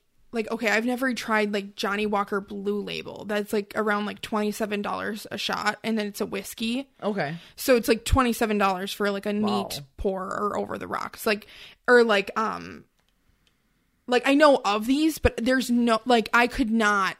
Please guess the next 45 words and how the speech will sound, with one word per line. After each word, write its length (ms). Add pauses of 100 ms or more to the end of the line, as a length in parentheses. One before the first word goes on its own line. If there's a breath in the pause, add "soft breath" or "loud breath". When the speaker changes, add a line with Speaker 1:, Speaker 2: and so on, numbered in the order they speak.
(100)
Speaker 1:
really 340
tell 420
the 120
difference 400
because 280
it's 160
too 280
expensive 800 (520 soft breath)
for, 280
like, 200
bartenders 720
and 160
stuff 440
to 80
try 240
it. 100
And 120
also, 320
it 140
depends 320
on 120
where 80
you 100
bartend, 460
too. 240
Like, 240 (320 loud breath)
I'm 120
pretty 280
sure 520 (160)
Stadium 400
View 200
is 160
not 280
gonna 160
have 520 (300 loud breath)
Speaker 2:
Right, 240
Speaker 1:
Johnny 160
Speaker 2:
that's, 140
Speaker 1:
Walker 300
Blue. 140
Speaker 2:
that, 380
that's 280
true. 260
Like, 200
s-, 160